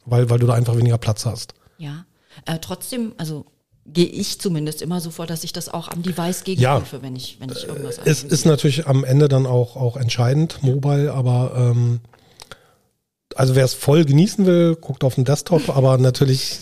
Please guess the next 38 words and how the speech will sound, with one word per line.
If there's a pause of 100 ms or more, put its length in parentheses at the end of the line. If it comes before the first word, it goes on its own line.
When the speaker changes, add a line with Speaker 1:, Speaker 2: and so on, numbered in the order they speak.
(100)
Speaker 2:
Das
Speaker 1:
pflichtbewusst
als
seo
muss
man
sich
auch
mobile
anschauen. (640)
Speaker 2:
Okay.
Speaker 1:
Ähm,
Speaker 2:
Mhm. (240)
Speaker 1:
auf
jeden
Fall
dieses
Speaker 2:
Mhm.
Speaker 1:
Travel
Safe, (140)
ähm,
Element
ist
natürlich
wichtig,
weil (440)
das
bei
den
Reise- (200)
oder
den,
den
Suchintentionen (1040)
eine
große
Rolle
spielt.